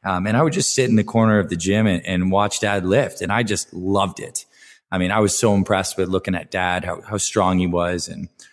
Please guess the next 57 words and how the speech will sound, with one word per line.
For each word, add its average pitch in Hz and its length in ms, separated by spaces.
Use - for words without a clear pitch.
and 113 120
I 123 60
knew 139 160
when 123 100
I 117 60
want, 107 280
when 110 120
I 104 40
grew 101 200
up, 113 100
I 101 60
wanted 101 260
to, 87 100
I 104 40
wanted 123 140
to 151 40
look 190 200
like 92 160
him. 82 220
I 90 60
wanted 101 180
to 104 60
have 98 160
rippling 107 340
muscles. 104 420
I 92 40
wanted 90 200
to - 40
be - 120
strong. 107 720
I - 340
wanted 95 120
to 82 40
be 85 80
manly. 101 680
Um, 92 380
and 101 420
that 147 120
just - 220
left - 220
a 110 60
really 110 420
big 107 180
impression 104 480
on 92 100
me 90 120
from 92 180
a 87 60
young 90 300
age. 98 440
And 120 120
then 190 100
something - 280
happened. 113 460
Dad 104 300
got 107 160
a 92 220